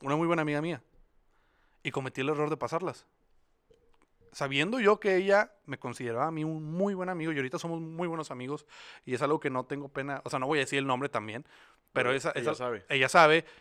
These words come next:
Speaker 1: y ya lo hablé con ella, y me disculpé, pero, pues, ah, va-, vamos a poner el ejemplo, me ganó el decir, "Pues bueno, güey, ya las tengo aquí,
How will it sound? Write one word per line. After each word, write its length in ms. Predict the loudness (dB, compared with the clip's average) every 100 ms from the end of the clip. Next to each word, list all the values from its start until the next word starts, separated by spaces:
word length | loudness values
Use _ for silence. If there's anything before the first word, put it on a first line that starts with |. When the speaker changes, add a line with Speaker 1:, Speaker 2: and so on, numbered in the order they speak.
| _
Speaker 1:
y 220 | -8 -6 0
ya 120 | 2
lo 60 |
hablé 160 | 2 2
con 140 | 0
ella, 260 | 0 2 2
y 100 | 0
me 140 | -6
disculpé, 480 | -10 -4 2 4 4 2 _ _ _ _ _
pero, 400 | 6 8 8 6
pues, 260 | 2 2 -2 _ _ _ _ _ _ _ _ _ _ _ _ _ _ -20
ah, 100 | -20 -16
va-, 240 | -8 -6
vamos 180 | -2 -4
a 60 | -4
poner 160 | -4
el 60 | -2
ejemplo, 280 | -2 0 0
me 220 | 2 2
ganó 540 | 2 2 4 4 4 2 -18 _
el 120 | -6
decir, 340 | -4 -4 -6 -8 _ _ _ _ _ _ _ _ _ _
"Pues 160 | -10 -4
bueno, 220 | -2 0
güey, 160 | -2 -2
ya 240 | 0 0
las 140 | 0 -2
tengo 200 | -2 -2
aquí, 360 | -2 -6 -6